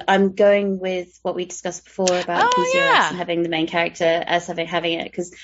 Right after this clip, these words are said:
Speaker 1: I just feel like it's a massive, it's one of those things which just isn't represented in any fiction that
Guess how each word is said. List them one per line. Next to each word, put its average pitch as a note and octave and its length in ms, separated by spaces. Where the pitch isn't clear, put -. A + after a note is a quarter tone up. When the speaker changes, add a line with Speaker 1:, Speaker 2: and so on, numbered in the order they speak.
Speaker 1:
I A3 100
just A#3 160
feel A#3+ 120
like G#3+ 360
it's A3 220
a A3 420
massive, G3+ 400
it's - 160
one B3 140
of G#3 100
those F#3+ 200
things F3 400
which F3 200
just - 240
isn't F3 300
represented D#3+ 480
in D#3 180
any D#3 260
fiction D3 460
that D3+ 240